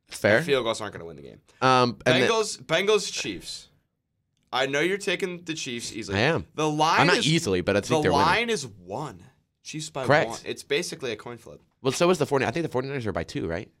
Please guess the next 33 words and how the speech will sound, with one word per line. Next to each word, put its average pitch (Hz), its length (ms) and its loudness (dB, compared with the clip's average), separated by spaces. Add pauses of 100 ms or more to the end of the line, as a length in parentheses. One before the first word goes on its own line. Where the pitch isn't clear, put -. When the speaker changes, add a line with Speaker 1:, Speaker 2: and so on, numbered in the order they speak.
(120)
Speaker 2:
Uh, 117 680 0 (100)
Speaker 1:
They 107 100 2
were. 101 340 0
Speaker 2:
hold 120 160 -6
Speaker 1:
They 101 60 2
were 117 160 4
Speaker 2:
on. 101 100 0
Speaker 1:
minus 98 300 -2
two. 87 220 -4
Speaker 2:
Philly 165 500 -2
is 165 160 -4
favored 143 340 -2
two - 140 -10
and 95 100 -12
a 90 40 -20
half. - 260 -20 (400)
Speaker 1:
Oh, 135 160 4
they 107 140 2
changed 131 420 -2
it. 76 240 -4 (680)
I 104 60 -4
wonder 156 160 2
if 185 60 -2
there's 160 180 2
an, 120 160 -2 (380)
oh, 175 280 6
no, 139 200 4
you 127 120 0
know 139 120 2
why 104 240 4
they 117 100 2
are 92 160 2
now. 85 280 -4